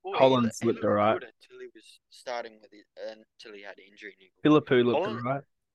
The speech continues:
Speaker 1: Yeah, yeah. Um, but I think the, the talk of the weekend is probably Harry Sheezel.
Speaker 2: Yeah,
Speaker 1: Um,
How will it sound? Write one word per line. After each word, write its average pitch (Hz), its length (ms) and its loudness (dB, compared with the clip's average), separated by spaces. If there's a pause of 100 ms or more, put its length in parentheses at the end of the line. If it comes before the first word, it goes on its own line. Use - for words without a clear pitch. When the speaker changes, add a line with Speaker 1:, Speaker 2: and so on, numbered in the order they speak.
(600)
Speaker 1:
Yeah, 104 320 -10 (400)
yeah. - 680 -16
Um, 113 340 -8 (880)
but 117 220 -6 (100)
I 107 100 -16
think 120 180 -18 (360)
the, 123 260 -8 (100)
the 127 100 -14
talk 151 320 -10
of 127 80 -12
the 104 80 -18
weekend 107 500 -14
is 95 160 -20
probably 101 400 -18
Harry 98 160 -20 (300)
Sheezel. 107 140 -20 (920)
Speaker 2:
Yeah, 107 260 0
Speaker 1:
Um, - 160 -8